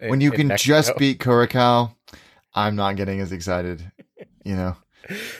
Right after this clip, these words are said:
Speaker 1: Yeah, I know. I'm watching that later tonight, and, uh, it's, if they lose, I won't be disappointed. If they win, it's like, well, well done. So.
Speaker 2: Yeah. Yeah. Uh, yeah. So w-, anyway, well done. I,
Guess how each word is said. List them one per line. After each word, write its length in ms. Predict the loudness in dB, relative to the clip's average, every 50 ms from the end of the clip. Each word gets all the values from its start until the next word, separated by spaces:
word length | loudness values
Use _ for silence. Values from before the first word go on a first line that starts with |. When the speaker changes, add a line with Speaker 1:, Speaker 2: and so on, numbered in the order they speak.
| -20 _ _ 2 4
Speaker 1:
Yeah, 180 | 6 6 8
I 60 | 6
know. 160 | 6 6 6 6
I'm 120 | 6 6
watching 260 | 6 4 6 4 4
that 160 | 6 6 6
later 260 | 6 6 4 4 4 2
tonight, 460 | 0 0 0 2 2 4 2 2 0
and, 260 | -4 -6 -4 2 4
uh, 360 | 4 6 6 6 6 4 4 2
it's, 380 | 2 0 0 -2 -4 -4 -2
if 160 | -2 -2 2
they 140 | 4 4 4
lose, 500 | 6 4 4 6 6 4 4 2 2 0
I 240 | 0 2 4 6 6
won't 200 | 6 4 2 2
be 220 | 0 0 0 0
disappointed. 640 | -2 -4 -6 -6 -6 -8 -2 -2 -2 -2 -2 -2 -4
If 160 | -4 -2 2
they 120 | 2 2
win, 280 | 4 4 2 0 0 0
it's 240 | -2 -6 -8 -2 -2
like, 160 | -2 0 2
well, 200 | 2 2 2 2
well 200 | 2 0 0 2
done. 260 | 2 0 -2 -2 -6 -14 _ _ -20 _ _ _
So. 160 | -2 -2 -2 -2 -6 -14 _ _ _
Speaker 2:
Yeah. 80 | -10 -8
Yeah. 360 | -8 -8 -8 -12 -10 -6 -4
Uh, 400 | -2 0 2 2 2 0 0 -4 -8 -14 _ _ _ _ _ _
yeah. 260 | -2 0 2 2 2 2
So 140 | 2 2
w-, 180 | 4 4 4 4
anyway, 240 | 4 2 2 0 2
well 220 | 4 6 6 6
done. 340 | 6 4 2 2 0 -4 -4
I, 140 | -6 -6 -6